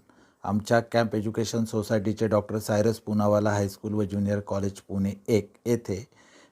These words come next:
विविध कार्यक्रम साजरे करण्यात आले. सकाळी सव्वा सात वाजता विद्यालयाचे उपप्राचार्य माननीय डी बी मोरे सर व सकाळ विभागाचे पर्यवेक्षक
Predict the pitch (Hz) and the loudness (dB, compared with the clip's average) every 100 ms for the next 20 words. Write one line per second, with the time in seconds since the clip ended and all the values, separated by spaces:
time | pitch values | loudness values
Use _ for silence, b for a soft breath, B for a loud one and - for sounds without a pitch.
0 | - 107 131 147 - 104 104 107 113 117 | -2 2 4 4 4 0 0 -2 -2 -2
1 | 110 95 107 107 98 95 90 85 85 - | -2 0 0 0 -2 -2 -4 -8 -14 -18
2 | _ _ b b b - - - 127 135 | _ _ b b b -4 0 4 4 4
3 | 127 117 123 117 123 113 113 110 - 117 | 2 2 2 2 -2 0 0 -2 -4 -4
4 | 107 95 113 113 110 117 104 113 104 107 | -4 -2 0 0 0 -2 -2 -4 -2 -2
5 | - 113 110 107 - - 107 107 110 104 | 2 2 2 0 -4 -6 0 2 2 2
6 | 107 104 107 107 110 107 95 98 - B | 2 2 2 4 2 2 -2 -6 -12 B
7 | B B 107 - 110 117 113 104 107 104 | B B -6 -2 0 4 4 4 4 2
8 | 110 104 107 101 101 - | 0 -4 -2 -2 -4 -4